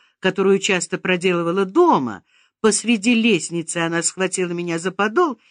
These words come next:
и хотела стянуть вниз по ступенькам. Я поймала ее ручонку и шепнула на ухо: «Мы у чужих, дитя мое.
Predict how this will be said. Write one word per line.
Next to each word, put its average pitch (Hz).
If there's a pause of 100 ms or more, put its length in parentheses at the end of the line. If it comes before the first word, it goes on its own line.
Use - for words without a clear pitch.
(180)
и 214
хотела 233
стянуть 240
вниз 302
по 160
ступенькам. 147 (320)
Я 147
поймала 135
ее 110
ручонку 123 (280)
и 185
шепнула 202
на 135
ухо: 107 (320)
«Мы 165
у 196
чужих, 202
дитя 123
мое. 98